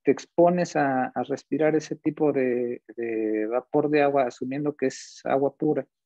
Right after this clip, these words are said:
y de repente dices, "Bueno, ya me salí, ya me sa-, ya vámonos", y te sales y te expones a un, a una temperatura más fría,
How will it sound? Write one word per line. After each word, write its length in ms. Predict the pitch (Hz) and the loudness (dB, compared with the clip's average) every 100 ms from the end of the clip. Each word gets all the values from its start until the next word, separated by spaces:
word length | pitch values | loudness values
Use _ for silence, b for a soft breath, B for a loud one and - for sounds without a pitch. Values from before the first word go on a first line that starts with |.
| _ _ - | _ _ -4
y 100 | 147 | 0
de 120 | 139 | 2
repente 400 | 139 147 160 160 | 0 0 -2 0
dices, 160 | 160 165 | 0 0
"Bueno, 200 | 160 165 | -4 -2
ya 140 | 151 160 | -2 -4
me 100 | 170 | -4
salí, 600 | 165 139 151 151 143 135 | -2 0 2 0 -2 -6
ya 100 | 147 | -6
me 120 | 151 147 | -6 -8
sa-, 160 | - - | -10 -6
ya 280 | 139 151 - | 0 0 2
vámonos", 500 | 143 156 151 143 - | 0 0 -2 -6 -6
y 80 | 139 | 0
te 120 | 143 | 0
sales 320 | - 170 160 | 4 2 2
y 60 | 156 | -2
te 100 | - | -4
expones 440 | - - 185 175 | -2 -4 -2 -2
a 60 | 156 | -4
un, 360 | 160 156 151 156 | -4 -6 -10 -14
a 120 | 135 | -10
una 120 | 151 | -10
temperatura 600 | - 147 139 135 - 147 | -10 -6 0 0 0 -4
más 200 | 151 143 | -2 -2
fría, 320 | - 156 180 | 2 2 0